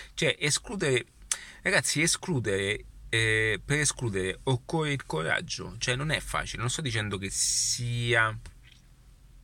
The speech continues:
eh, mm, non sto dicendo che sia semplice, eh, ok? Ma sto dicendo ciò che funziona,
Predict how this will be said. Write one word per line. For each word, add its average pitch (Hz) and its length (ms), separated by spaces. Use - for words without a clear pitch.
eh, 101 960
mm, 92 840
non 120 60
sto 151 100
dicendo 120 280
che 101 80
sia 101 180
semplice, 92 540
eh, 120 260
ok? 104 340
Ma 120 120
sto 139 140
dicendo 143 300
ciò - 160
che - 140
funziona, 73 680